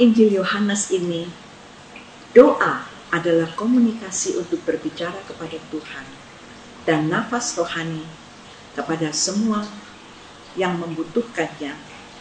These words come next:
terutama bagi kita orang yang percaya. Yesus merasa waktunya tidak terlalu lama bersama dengan murid-muridnya.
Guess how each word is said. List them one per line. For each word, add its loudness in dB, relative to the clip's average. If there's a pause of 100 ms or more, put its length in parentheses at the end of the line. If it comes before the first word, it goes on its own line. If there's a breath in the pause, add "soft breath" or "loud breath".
(140)
terutama 0 (480)
bagi -4
kita -2
orang -6
yang -10
percaya. -12 (1900)
Yesus 6
merasa 6
waktunya 2
tidak 2
terlalu 0
lama 0
bersama -4
dengan -6
murid-muridnya. -4